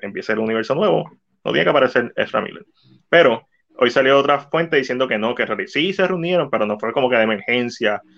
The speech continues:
y que no, y que están exagerando las cosas. Mi pregunta es,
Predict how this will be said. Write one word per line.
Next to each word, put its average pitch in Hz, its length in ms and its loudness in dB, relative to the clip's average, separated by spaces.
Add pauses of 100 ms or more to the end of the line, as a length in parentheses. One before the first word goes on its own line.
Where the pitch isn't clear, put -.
(120)
y 120 100 -2
que 107 180 2
no, 104 220 -2 (140)
y 123 100 0
que 120 80 2
están 110 220 -2
exagerando 113 480 0
las 104 140 0
cosas. - 260 -14 (800)
Mi 117 100 -2
pregunta 117 480 2
es, - 200 -8